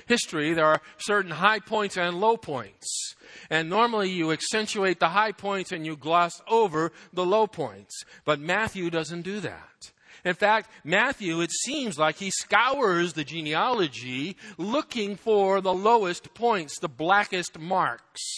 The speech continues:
that he can find. And those are the names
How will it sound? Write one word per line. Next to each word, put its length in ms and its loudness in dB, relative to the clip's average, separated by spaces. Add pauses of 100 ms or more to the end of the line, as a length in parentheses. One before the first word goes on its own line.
(360)
that 100 -6
he 100 -6
can 140 -12
find. 280 -8 (920)
And 220 -4
those 680 4
are 140 -2
the 100 -4
names 600 -2